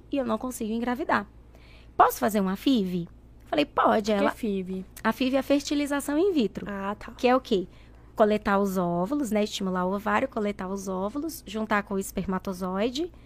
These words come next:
Speaker 1: formar o embrião e colocar esse embrião dentro
Speaker 2: De
Speaker 1: do
Speaker 2: novo,
Speaker 1: útero.
Speaker 2: ou seja, fazer todo o processo.
Speaker 1: Aí eu falei, "Fulana,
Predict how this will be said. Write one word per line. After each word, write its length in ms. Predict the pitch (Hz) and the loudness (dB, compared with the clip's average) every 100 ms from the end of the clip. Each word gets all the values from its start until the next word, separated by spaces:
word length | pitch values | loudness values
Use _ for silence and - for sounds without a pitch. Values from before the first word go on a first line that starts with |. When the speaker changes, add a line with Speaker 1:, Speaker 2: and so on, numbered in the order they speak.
| - - | -20 -10
Speaker 1:
formar 420 | - 208 233 262 | -4 0 4 4
o 80 | 320 | 4
embrião 500 | 302 269 247 254 381 - 311 | 0 2 2 2 0 -8 -8
e 60 | |
colocar 340 | 311 285 285 269 | -2 -2 0 -4
esse 160 | - | -4
embrião 320 | 277 277 277 | -4 -2 -2
dentro 240 | 277 269 254 | 0 -2 -2
Speaker 2:
De 40 | 277 | 0
Speaker 1:
do 80 | |
Speaker 2:
novo, 180 | - 226 | 2 2
Speaker 1:
útero. 200 | 220 214 | 2 -2
Speaker 2:
ou 100 | 226 | -4
seja, 460 | 262 226 202 196 202 | -10 -10 -8 -8 -8
fazer 240 | 214 214 | -8 -8
todo 220 | 220 240 262 | -6 -4 -4
o 60 | |
processo. 760 | - 311 285 240 196 190 - - - - - | -8 -10 -8 -6 -6 -8 -12 -16 -20 -20 2
Speaker 1:
Aí 120 | 220 | 4
eu 40 | 208 | 6
falei, 220 | 220 202 | 2 0
"Fulana, 580 | 208 214 226 196 190 | 2 4 4 2 -2